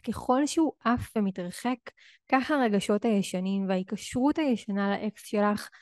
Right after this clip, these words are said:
משחררות ממך גם כן. או כל דבר אחר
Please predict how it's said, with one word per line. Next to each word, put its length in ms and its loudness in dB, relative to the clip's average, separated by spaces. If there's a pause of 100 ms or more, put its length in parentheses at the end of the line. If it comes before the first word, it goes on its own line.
(220)
משחררות 600 0
ממך 300 2
גם 280 -2
כן. 240 -2 (680)
או 80 -2 (100)
כל 400 6 (260)
דבר 480 0 (120)
אחר 400 -6